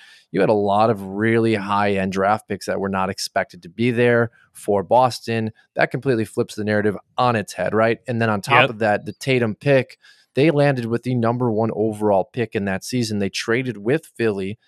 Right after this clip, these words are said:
Speaker 1: to move down to three to get higher, to get more assets in the draft.
Speaker 2: Yep.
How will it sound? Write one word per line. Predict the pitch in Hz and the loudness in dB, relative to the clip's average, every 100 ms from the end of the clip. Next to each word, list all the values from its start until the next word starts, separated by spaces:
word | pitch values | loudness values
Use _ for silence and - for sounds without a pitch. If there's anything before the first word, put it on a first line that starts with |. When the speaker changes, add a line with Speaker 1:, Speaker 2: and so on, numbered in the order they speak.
| _ | _
Speaker 1:
to | - | -8
move | 101 113 | -4 -2
down | 110 113 107 | 0 0 -2
to | |
three | 95 - 92 95 101 | -6 -8 -6 -6 -6
to | - | -6
get | 104 90 | -4 -4
higher, | - 110 123 120 | -4 0 2 2
to | - 117 | -2 -4
get | 110 | -4
more | 107 110 | 0 0
assets | 101 120 - 113 - | 2 0 -2 -8 -8
in | |
the | 98 | -8
draft. | 92 95 95 127 131 | -6 -4 -2 -4 -2
Speaker 2:
Yep. | 135 208 | -2 -2